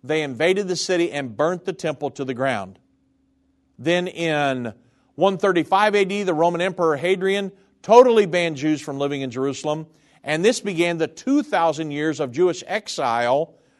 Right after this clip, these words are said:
from the Temple Mount and the city of which God had said, "I will put my name there forever." But the Jews still remember that today.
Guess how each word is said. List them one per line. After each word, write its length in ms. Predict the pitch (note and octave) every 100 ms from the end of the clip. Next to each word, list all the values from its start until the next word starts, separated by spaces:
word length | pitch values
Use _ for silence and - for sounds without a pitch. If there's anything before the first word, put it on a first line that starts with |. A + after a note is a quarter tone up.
| _ _
from 140 | E3+
the 80 | D#3+
Temple 340 | - A3+ G#3+ D#3+
Mount 360 | C#3 C#3 D#3+ -
and 240 | F3 G#3
the 80 | G#3+
city 520 | - - F#3 F3+ F#3+ - _ _ _ -
of 240 | E3 G#3
which 300 | F3 G3 F#3+
God 260 | C#3+ F#3+ G#3+
had 160 | F3+ C3+
said, 220 | F#3 F3 -
"I 140 | F#3+
will 160 | G#3+ G3+
put 200 | G#3 A3
my 120 | F3
name 240 | F3 F3+
there 120 | F3 E3
forever." 440 | E3+ F3 D3+ G#2+ _ _ -
But 140 | B2+
the 100 | C#3
Jews 460 | A2 A2 G#3+ C4 G#3
still 320 | - G#3+ G3+
remember 360 | F3+ F#3+ G#3+
that 280 | D3 D3 -
today. 500 | - C3+ C#3 A#2 F#2+